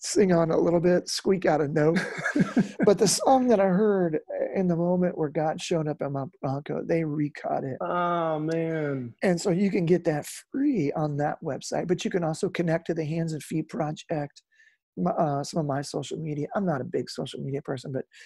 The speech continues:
Speaker 1: whatever. You can follow my family and our journeys, and you can connect to the Hands and Feet Project. Um, and, and definitely learn how you can help and get involved. If, if Haiti's on your heart and you wanna do something there, you can sponsor a child, you can,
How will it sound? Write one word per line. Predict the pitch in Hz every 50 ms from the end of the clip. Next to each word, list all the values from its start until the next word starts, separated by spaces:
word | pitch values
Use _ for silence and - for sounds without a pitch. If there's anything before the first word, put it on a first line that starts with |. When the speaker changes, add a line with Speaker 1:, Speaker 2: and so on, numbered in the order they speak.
| - - _ _ -
Speaker 1:
whatever. | 190 180 160 160 143 175
You | 170 151 160
can | - - 151
follow | - - - 170 151 143
my | 143 139 131 - - -
family | 165 156 147 - - 160 151
and | 143
our | 139 151 151
journeys, | 139 - - - 151 151 143 143 139 135
and | 127 123 - _ - - - - - _ -
you | 185 160
can | 151 143
connect | - - 196 226 226 -
to | 208
the | 185 175
Hands | 156 180 180 175 160 151
and | 147 143
Feet | - 175 165 151 -
Project. | - - - - - 165 170 135 131 131 - _ _ _ _ _ _ _ _ _ _ _ _ _ _ -
Um, | - 339 - - 156 151 147 147 143 143 - _ _ _ - - _ _ _ _ _ _ _ _ _ _ _ _ _ -
and, | 214 180 170 -
and | - 196 180 170
definitely | 214 208 208 220 196 175
learn | 175 170
how | 156 160 170
you | 170 165 -
can | - -
help | 147 156 160 170 180 175 -
and | 156 143 139
get | 156 160
involved. | 165 160 160 156 156 160 170 170 165
If, | 156 - - -
if | - 156 -
Haiti's | - 180 190 - 196 180 156 170
on | 160 156
your | 160 156
heart | 147 160 160 165 -
and | - 160
you | 151
wanna | 160 151
do | 147 143
something | 143 - 151 - - 156
there, | 156 147
you | 151 151 143
can | - -
sponsor | 175 - - 160 147 143 143 - -
a | 139
child, | - - - - 160 160 156 147 143
you | 147 -
can, | - 147 135 143